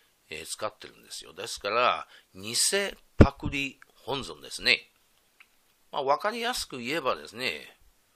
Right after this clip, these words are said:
日本国銀行の日銀発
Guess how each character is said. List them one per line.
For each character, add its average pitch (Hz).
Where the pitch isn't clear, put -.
日 120
本 190
国 113
銀 135
行 78
の 90
日 104
銀 170
発 156